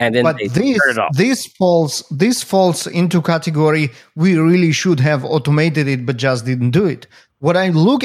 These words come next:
Speaker 2: and there are tons, tons of good reasons for, for that to happen. Some companies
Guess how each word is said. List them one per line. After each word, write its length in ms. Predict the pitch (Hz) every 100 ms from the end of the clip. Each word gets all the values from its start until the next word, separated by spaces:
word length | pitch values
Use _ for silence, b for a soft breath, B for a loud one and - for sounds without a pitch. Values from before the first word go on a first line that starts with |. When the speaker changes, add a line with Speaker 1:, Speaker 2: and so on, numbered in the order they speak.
| -
Speaker 2:
and 240 | 165 160
there 160 | 175 330
are 60 |
tons, 460 | 185 180 185 180 143
tons 440 | - 175 165 139
of 440 | 143 - 156 131 139
good 220 | 151 180
reasons 540 | 143 151 147 147 131 120
for, 320 | - 147 127
for 220 | - 143
that 320 | 120 139 123
to 80 | 139
happen. 380 | 123 170 - - B B -
Some 300 | - 160 160
companies 540 | 180 165 160 147